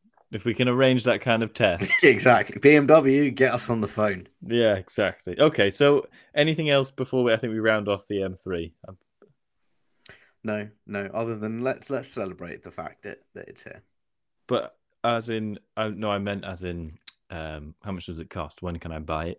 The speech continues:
Speaker 1: Can I buy it now?
Speaker 2: Oh, I mean, it costs too much 'cause it's eighty thousand five hundred and fifty pounds,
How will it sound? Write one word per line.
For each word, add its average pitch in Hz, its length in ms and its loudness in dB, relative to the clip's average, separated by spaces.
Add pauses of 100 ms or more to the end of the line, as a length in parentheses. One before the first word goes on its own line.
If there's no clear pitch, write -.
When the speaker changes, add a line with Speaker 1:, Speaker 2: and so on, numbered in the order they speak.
(160)
Speaker 1:
Can 98 120 -10
I 82 60 -8
buy 80 200 -10
it - 60 -12
now? 87 360 -10 (460)
Speaker 2:
Oh, 107 180 -6
I 101 60 -10
mean, 104 200 -12
it 82 100 -12
costs - 400 -10
too 117 200 -8
much - 420 -10 (300)
'cause - 180 -20
it's - 460 -10
eighty 95 300 -12
thousand 92 440 -12
five 90 240 -8
hundred 90 220 -14
and 87 80 -16
fifty 92 220 -14
pounds, 151 520 -10